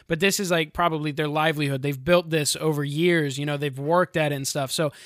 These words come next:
it can be, I had a, a interview, uh, with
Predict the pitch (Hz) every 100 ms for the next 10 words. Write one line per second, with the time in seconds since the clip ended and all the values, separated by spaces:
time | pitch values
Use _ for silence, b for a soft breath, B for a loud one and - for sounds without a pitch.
0 | B B 196 214 202 190 185 170 180 202
1 | 185 160 170 160 202 214 202 185 190 175
2 | - b b 160 160 147 165 165 165 151
3 | -